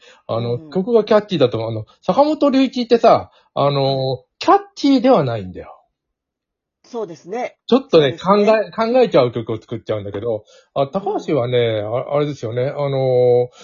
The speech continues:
Speaker 1: すぐもう飛び込んでくる、もう、なんていうかな、曲を作るよね。
Speaker 2: うん。見え、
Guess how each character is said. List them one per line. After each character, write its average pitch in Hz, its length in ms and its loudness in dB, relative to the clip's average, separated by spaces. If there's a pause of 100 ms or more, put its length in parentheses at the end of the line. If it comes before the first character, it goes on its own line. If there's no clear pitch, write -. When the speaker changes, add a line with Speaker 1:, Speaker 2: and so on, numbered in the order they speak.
(320)
Speaker 1:
す 302 240 2
ぐ 208 180 6
も 120 100 -4
う 120 40 -4
飛 143 220 -2
び 143 40 -4
込 156 120 4
ん 147 40 -4
で 131 120 0
く 123 80 -4
る、 110 180 -2
も 107 220 -8
う、 113 40 -10
な 123 140 -6
ん 120 40 -10
て 113 80 -10
い - 20 -10
う - 20 -16
か 107 80 -8
な、 101 180 -12 (920)
曲 135 260 -6
を 143 100 4
作 - 160 -4
る 123 60 0
よ 104 100 0
ね。 101 260 -8 (460)
Speaker 2:
う 180 40 -20
ん。 170 60 -20 (160)
見 262 200 -10
え、 277 100 -10